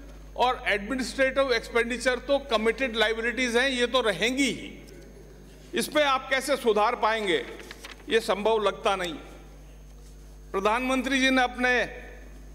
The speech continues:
नौ तारीख, नौ फरवरी को दिए गए भाषण में चेतावनी दी थी। उन्होंने अर्थ नीति को अनर्थ नीति में परिवर्तित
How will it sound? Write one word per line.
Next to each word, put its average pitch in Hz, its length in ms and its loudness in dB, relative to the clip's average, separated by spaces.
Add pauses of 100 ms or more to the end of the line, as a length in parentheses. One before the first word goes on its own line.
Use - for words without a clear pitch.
(580)
नौ 196 200 2
तारीख, 240 400 0
नौ 202 300 2
फरवरी 226 420 2
को 226 160 2
दिए 220 240 2
गए 233 160 0
भाषण 175 300 0
में 214 160 0
चेतावनी 208 540 0
दी 190 160 -2
थी। 165 220 -6 (1500)
उन्होंने 254 420 2
अर्थ 254 420 0
नीति 247 360 0
को 269 180 2
अनर्थ 277 500 2
नीति 247 340 0
में 269 240 2
परिवर्तित 233 520 2